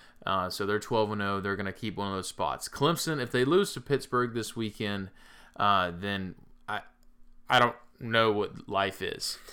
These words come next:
you know, at this point. <laughs> They're not gonna lose to Pittsburgh this weekend. Uh, that spread is, like, twenty-eight points now. It's unbelievable. So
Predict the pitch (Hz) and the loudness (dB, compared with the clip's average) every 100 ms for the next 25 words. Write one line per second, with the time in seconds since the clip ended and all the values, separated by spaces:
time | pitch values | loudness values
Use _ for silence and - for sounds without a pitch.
0 | - 107 98 87 - 101 101 - 90 117 | -8 -6 -4 -4 -4 -4 -4 -4 -4 -2
1 | - 494 165 - - - - - - 120 | -2 -2 -2 -2 -4 -20 -20 -20 -10 2
2 | 127 127 135 131 123 120 120 107 123 - | 6 8 8 8 6 6 4 4 -2 -4
3 | 120 120 110 - 110 98 101 104 104 - | -2 0 2 2 2 2 -4 -4 -6 -4
4 | 101 98 95 - - - - 101 98 - | -4 -4 -6 -12 -20 -18 -10 -8 -8 -6
5 | 104 101 98 92 101 92 - - 110 107 | 0 0 0 -2 -4 -4 -8 -4 0 2
6 | 101 - - 104 98 98 - 101 98 101 | 0 0 2 2 2 -4 -4 0 2 2
7 | 90 104 104 92 95 95 92 95 90 - | 0 -2 -2 -2 -2 -4 -6 -6 -6 -8
8 | - - - - - - 110 104 98 | -18 -20 -20 -20 -16 0 2 4 2